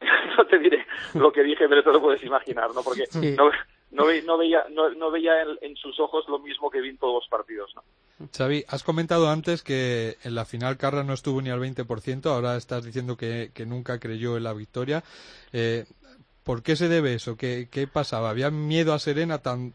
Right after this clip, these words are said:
Speaker 3: tan todopoderosa
Speaker 1: No.
Speaker 3: se ve a Serena?
Speaker 1: Eh, a ver, nunca creyó en la victoria, no. Yo lo que digo es que una vez se desarrolló el partido y Carla, y Carla vio que Serena jugó a un nivel muy, muy alto a nivel de un número del mundo y ella se notó con sensaciones de mucho cansancio mental,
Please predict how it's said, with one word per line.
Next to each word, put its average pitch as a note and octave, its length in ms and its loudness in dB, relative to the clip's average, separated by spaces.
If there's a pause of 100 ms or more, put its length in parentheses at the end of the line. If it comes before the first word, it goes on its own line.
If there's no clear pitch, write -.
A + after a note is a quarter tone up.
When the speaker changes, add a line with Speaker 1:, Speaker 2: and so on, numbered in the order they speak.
Speaker 3:
tan B2+ 220 -6
todopoderosa B2+ 600 4
Speaker 1:
No. E3 60 4
Speaker 3:
se D3+ 120 -2
ve C#3+ 80 0
a C#3 40 -2
Serena? D3+ 400 -4 (480)
Speaker 1:
Eh, D3 220 10
a D3 40 8
ver, D3+ 200 4
nunca F3 320 0
creyó F3 180 2
en E3 60 4
la E3 60 4
victoria, D#3+ 360 0
no. C3 240 2
Yo C#3+ 160 -2
lo - 80 2
que D#3 100 -4
digo D#3 180 -2
es D3 80 -6
que C#3 280 -2
una E3 300 0
vez D#3+ 200 -2
se C#3+ 80 0
desarrolló C3+ 460 0
el C3+ 60 -4
partido C3+ 480 -2 (280)
y - 120 -14
Carla, C#3+ 320 6
y - 100 -8
Carla D3 300 6
vio C#3 320 0 (240)
que B2+ 100 -6
Serena C3 500 -2 (140)
jugó C3+ 260 0
a - 40 -2
un D3 80 -10
nivel C3+ 380 -4
muy, C#3 300 -10
muy C3 180 -2
alto C#3 240 4
a B2+ 40 2
nivel B2 240 -6
de C3+ 60 -6
un C3 60 -8
número B2+ 280 -6
del B2+ 100 -6
mundo C3 360 -2
y B2+ 160 -2
ella C#3 260 4
se C#3 80 -4
notó B2+ 300 0
con A2+ 160 -4
sensaciones B2 580 -4
de A#2 60 -16
mucho C3 260 -12
cansancio B2+ 480 -2
mental, C#3 380 4